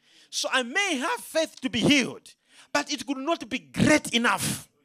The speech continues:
Look at this. His own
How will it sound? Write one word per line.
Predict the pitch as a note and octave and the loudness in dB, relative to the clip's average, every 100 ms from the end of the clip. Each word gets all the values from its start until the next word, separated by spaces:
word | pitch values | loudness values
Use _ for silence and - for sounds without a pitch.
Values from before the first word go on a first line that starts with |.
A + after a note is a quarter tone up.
| _ _ _ _ _ _ _ _ _ _ _ _ _ _ _ _ _ _ _ _ _ _ _ _ _ _ _ _ _ _ _ _ _ | _ _ _ _ _ _ _ _ _ _ _ _ _ _ _ _ _ _ _ _ _ _ _ _ _ _ _ _ _ _ _ _ _
Look | A#3 F#4 | -2 -2
at | D4+ G#3+ | -2 -6
this. | D3 - - - - _ _ _ _ _ _ _ _ _ _ _ | -6 -6 -6 -8 -16 _ _ _ _ _ _ _ _ _ _ _
His | B3 A#3 G#3+ | -2 -2 -2
own | C4+ D4+ D#4 E4 | 2 4 4 2